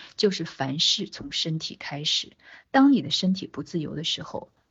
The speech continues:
你没有办法去做任何自主的选择，你没有办法活的是一个真实的样貌，你所有的具体的行动都不是由你的身心所支持你做出的，那样的情况下，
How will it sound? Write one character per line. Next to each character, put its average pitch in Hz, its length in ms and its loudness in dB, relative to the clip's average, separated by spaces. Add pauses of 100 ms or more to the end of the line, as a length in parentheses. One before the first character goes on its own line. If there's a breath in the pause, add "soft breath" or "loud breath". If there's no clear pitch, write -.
你 180 100 2
没 160 140 2
有 170 100 -2
办 160 260 -4
法 - 280 -10 (100)
去 - 160 -6
做 147 260 -4
任 196 280 2
何 - 260 -10 (400 soft breath)
自 214 180 0
主 - 200 -8
的 156 80 -6
选 185 320 -6
择， - 200 -14 (260 soft breath)
你 208 100 6
没 190 120 6
有 208 120 2
办 190 240 0
法 190 260 -8
活 143 340 -6
的 - 220 -6 (140 soft breath)
是 - 180 2
一 180 80 2
个 175 140 -4
真 202 260 0
实 - 180 -2
的 135 100 -6
样 175 240 -2
貌， 147 280 -8 (220 loud breath)
你 175 100 0
所 170 200 -2
有 175 120 -2
的 160 100 -10 (140)
具 240 160 0
体 190 160 -6
的 135 80 -6
行 143 320 -4
动 170 240 -4 (160)
都 208 140 0
不 175 160 -4
是 196 160 -2
由 156 180 0
你 165 160 -2
的 - 300 -10
身 175 320 0
心 175 360 -4
所 127 200 -10
支 220 320 -4
持 - 200 -2
你 151 160 -8
做 147 220 -2
出 156 260 -4
的， - 200 -12 (280 loud breath)
那 220 120 4
样 190 180 0
的 - 80 -6
情 147 220 -4
况 156 200 -8
下， 156 340 -8